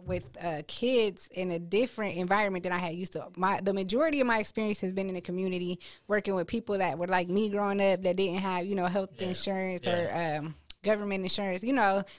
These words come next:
Speaker 1: that's the dynamic I've always worked in for the last thirteen years until I started working where I work now.
Speaker 2: Mm-hmm.
Speaker 1: And I'm working with people that are in a different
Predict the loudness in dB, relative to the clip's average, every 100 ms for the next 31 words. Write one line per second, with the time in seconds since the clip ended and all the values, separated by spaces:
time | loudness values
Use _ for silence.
0 | 2 4 4 2 2 2 0 2 2 0
1 | -2 0 -2 2 2 2 2 0 0 -4
2 | -4 -6 -6 -4 -2 -2 -4 -8 _ -4
3 | -4 -4 -2 0 2 0 -2 -8 -20 _
4 | -4 2 4 4 2 2 2 2 0 0
5 | 0 0 0 4 6 4 2 -4 -12 -14
6 | -10 -2 0 2 2 0 0 -2 -2 -2
7 | -2 2 2 4 4 2 0 0 -2 2
8 | 2 4 2 2 0